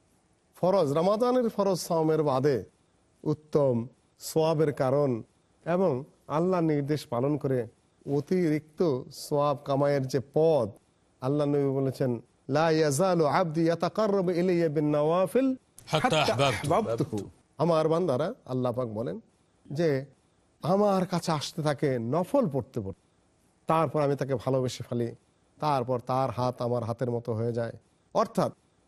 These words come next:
Speaker 1: তার হাত আমার নিষিদ্ধ কাজ করে না। এই অর্থে আর কি, পুরা হাদিসের দিকে আমি যাচ্ছি না। আল্লাহ পাক নফল ইবাদতকে অত্যন্ত ভালোবাসেন তার নৈকট্য লাভের জন্য। যেরকম কিছু কিছু তিরিশ নম্বরে পাশ করা যায়, কিন্তু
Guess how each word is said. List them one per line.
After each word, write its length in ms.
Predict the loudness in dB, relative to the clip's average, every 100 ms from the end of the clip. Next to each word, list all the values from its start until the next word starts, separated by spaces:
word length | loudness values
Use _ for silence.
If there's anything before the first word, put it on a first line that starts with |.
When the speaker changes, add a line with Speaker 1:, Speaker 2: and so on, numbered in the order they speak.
| _ _ _ _
Speaker 1:
তার 240 | -2 -2
হাত 320 | 0 0 0 -4 _ _ _ _
আমার 460 | -2 2 2 2 2
নিষিদ্ধ 500 | 0 0 -4 -2 -2
কাজ 280 | 0 -2 -2
করে 300 | -2 -2 0
না। 200 | -2 -6 -16 _ -4
এই 140 | 0
অর্থে 340 | 0 -2 -2 -4
আর 60 |
কি, 180 | -2 -6 -8 _ _ -2
পুরা 180 | 0
হাদিসের 400 | 0 -2 -2 -4
দিকে 140 | -2 -2
আমি 140 | 0
যাচ্ছি 280 | 0 -2 -2
না। 140 | -2 -4 -4
আল্লাহ 200 | -2 -2
পাক 220 | -4 -4
নফল 340 | -6 -4 -4
ইবাদতকে 420 | -2 -4 -6 -8 -10
অত্যন্ত 720 | -6 -4 -4 -4 -2 -2 -2 -8 _ _ -18
ভালোবাসেন 600 | -4 0 0 0 -2 -4
তার 160 | -2 -2
নৈকট্য 400 | -2 -4 -4 -2
লাভের 220 | 0 0
জন্য। 200 | -2 -6 -10 _ _
যেরকম 420 | 2 2 2 0 -4 -12 _ _ _ _ _
কিছু 240 | -4 -2 0
কিছু 380 | 0 2 0 -2 _ _ -2
তিরিশ 340 | 2 2 2
নম্বরে 380 | 2 2 2 2
পাশ 300 | 2 0 -2
করা 220 | -2 0
যায়, 180 | 0 -2 -8 _ _ _ _ _ _ _ _ 0
কিন্তু 420 | 2 2 0 -4